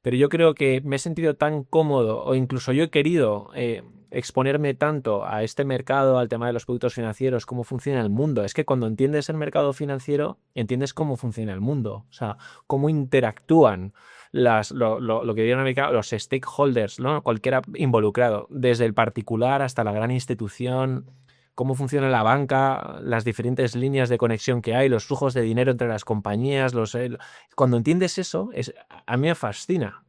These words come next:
O sea, entonces, eso es lo que hizo que, em,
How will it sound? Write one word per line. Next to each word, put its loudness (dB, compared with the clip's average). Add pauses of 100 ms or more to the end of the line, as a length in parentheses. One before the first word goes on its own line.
O -18
sea, -4 (720)
entonces, 0 (840)
eso 2
es 2
lo 2
que 0
hizo 0
que, 2
em, -4